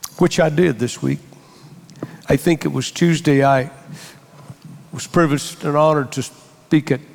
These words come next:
Brother Darrell Parker's memorial here in this sanctuary. The next morning on Wednesday, about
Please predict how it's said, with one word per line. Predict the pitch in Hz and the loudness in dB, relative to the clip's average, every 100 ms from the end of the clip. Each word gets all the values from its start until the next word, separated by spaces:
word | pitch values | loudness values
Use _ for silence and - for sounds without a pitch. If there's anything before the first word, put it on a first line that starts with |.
| - - - - - _ - | -20 -20 -20 -20 -20 _ -2
Brother | 147 131 | -2 2
Darrell | 143 139 123 - - | 2 2 -2 -14 0
Parker's | 143 135 143 120 - - - - - - _ - | 2 2 -2 -6 -10 -16 -18 -18 -18 -20 _ 0
memorial | 143 143 143 131 | 2 4 4 4
here | 127 131 | 2 0
in | 127 | 0
this | 131 | -2
sanctuary. | - 135 131 - - - 120 - _ _ _ _ - _ _ _ _ _ _ _ | -4 -4 -6 -8 -12 -12 -14 -20 _ _ _ _ -20 _ _ _ _ _ _ _
The | - | -2
next | 143 147 - | 0 0 0
morning | 156 160 143 | 2 4 2
on | 139 135 | 2 2
Wednesday, | 151 147 120 131 | 2 0 0 2
about | 135 135 127 | 2 2 0